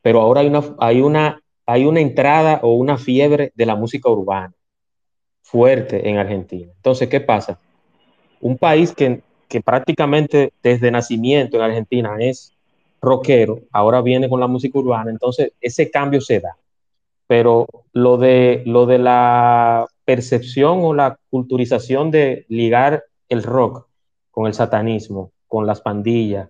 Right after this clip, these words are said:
con todo lo que tiene que ver con destrucción y cosas malas, siempre ha existido. De hecho, cuando se mezcla y se dice, "Tú eres, tú eres metálico, ¿a ti te gusta el rock?". No, entonces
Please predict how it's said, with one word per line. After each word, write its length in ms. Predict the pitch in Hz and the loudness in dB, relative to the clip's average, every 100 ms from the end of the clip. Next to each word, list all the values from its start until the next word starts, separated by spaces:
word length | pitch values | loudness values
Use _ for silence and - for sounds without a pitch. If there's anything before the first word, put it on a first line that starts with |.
| _ | _
con 440 | - 107 110 110 _ | -6 -6 -6 -12 _
todo 240 | - 131 147 | 0 2 2
lo 100 | 135 | 0
que 80 | |
tiene 260 | 127 135 131 | 0 -2 -2
que 120 | 127 | 0
ver 180 | 123 120 | 0 0
con 460 | 123 117 113 110 - _ | -2 -4 -4 -8 -12 _
destrucción 1040 | 110 113 - 107 - 113 117 131 131 120 113 | -8 -8 -6 -8 -6 -2 0 0 0 -2 -4
y 100 | 104 | -2
cosas 280 | 123 120 120 | -2 -2 -6
malas, 360 | 113 101 101 _ _ _ _ _ _ _ _ _ _ | -6 -8 -12 _ _ _ _ _ _ _ _ _ _
siempre 540 | - - 127 151 143 123 | -16 0 2 2 2 2
ha 60 | |
existido. 580 | 113 - 104 - 92 90 - | 2 -2 -8 -10 -12 -12 -6
De 180 | 110 123 | 0 0
hecho, 380 | 127 117 - _ _ _ _ | 0 -2 -4 _ _ _ _
cuando 460 | 120 120 120 120 | 0 0 2 0
se 1080 | 117 - 123 120 117 117 113 113 110 107 107 - _ _ _ _ - | 0 2 4 4 4 4 4 2 2 -2 -6 -12 _ _ _ _ -8
mezcla 600 | 120 151 165 - 120 107 | -2 -2 -2 -2 0 0
y 60 | |
se 140 | 107 113 | 0 -2
dice, 280 | 135 131 110 | -2 -2 0
"Tú 140 | 160 | 2
eres, 300 | 220 254 240 | 2 2 0
tú 80 | 190 | 0
eres 200 | 226 262 | 2 2
metálico, 640 | 240 233 247 180 143 123 110 | 0 2 2 2 0 -2 -2
¿a 60 | |
ti 80 | 120 | -4
te 100 | 175 | 0
gusta 220 | 220 220 | 0 2
el 60 | 214 | 0
rock?". 280 | 214 170 - _ | 0 -2 -4 _
No, 160 | 139 143 | -4 -4
entonces 520 | 117 127 147 165 143 | -2 -2 0 0 -2